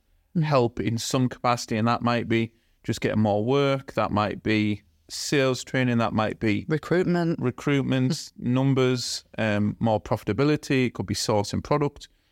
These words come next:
Speaker 2: So we've probably got twenty-five percent of our clients are commercial at the moment.
Speaker 1: Mm.
Speaker 2: Why else do you think we've recruited said person to join the squad?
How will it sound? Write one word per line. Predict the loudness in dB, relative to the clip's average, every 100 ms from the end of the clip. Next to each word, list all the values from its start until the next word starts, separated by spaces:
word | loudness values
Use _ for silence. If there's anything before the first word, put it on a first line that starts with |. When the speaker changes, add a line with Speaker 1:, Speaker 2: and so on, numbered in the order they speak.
| _ _ -12
Speaker 2:
So | 0 2 2
we've | 0 -2
probably | -2 0 0 0
got | 2 2 4 2 -2 -16 -8
twenty-five | 0 0 0 0 0
percent | 0 -2 0
of | 0
our |
clients | 0 -2 -2 0
are | 0 0
commercial | -2 0 0 -4 -6
at | -4
the | 0
moment. | 0 0 -4 -8 _ _ -4
Speaker 1:
Mm. | -2 -2 -4 -8 _ -10
Speaker 2:
Why | -4 2 4 4 4
else | 2 2 -2
do | -2 2
you | 2
think | 0 -2 -2 0
we've | 2 2 -2
recruited | -4 0 0 2 0 -2 -16 _ _
said | -14 0 0 0 -4
person | 0 2 2 0 -2
to | -2
join | 0 0 2 -2 -4 _ _ _ _ _ _ -4
the | -2
squad? | -2 0 2 2